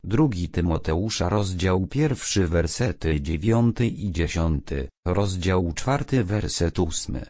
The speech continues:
drugi Tesaloniczan, rozdział drugi, werset ósmy, Tytusa, rozdział drugi, werset trzynasty,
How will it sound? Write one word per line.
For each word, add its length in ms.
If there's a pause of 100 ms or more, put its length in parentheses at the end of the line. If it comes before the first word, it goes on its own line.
(200)
drugi 440
Tesaloniczan, 1000
rozdział 680
drugi, 460
werset 540
ósmy, 480 (260)
Tytusa, 520
rozdział 600
drugi, 460
werset 600
trzynasty, 840